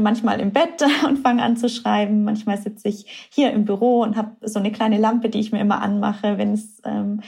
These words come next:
spät in der Nacht dann wird, was es häufig bei solchen Texten wird. Und dann ganz klar habe ich natürlich auch eine Redaktion hinter mir, die mich wahnsinnig gut unterstützt hat, die mir viele Tipps gegeben hat, toll redigiert hat, mir Schokolade gegeben hat. Und <laughs> ich glaube, das sind alles so,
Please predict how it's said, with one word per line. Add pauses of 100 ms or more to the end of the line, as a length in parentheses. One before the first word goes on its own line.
(120)
spät
in
der
Nacht
dann
wird, (100)
was
es
häufig
bei
solchen
Texten
wird. (420)
Und
dann
ganz
klar
habe
ich
natürlich
auch
eine
Redaktion
hinter
mir,
die
mich
wahnsinnig
gut
unterstützt
hat,
die
mir (600)
viele
Tipps
gegeben
hat,
toll
redigiert
hat,
mir
Schokolade
gegeben
hat.
Und
<laughs>
ich
glaube,
das
sind
alles
so,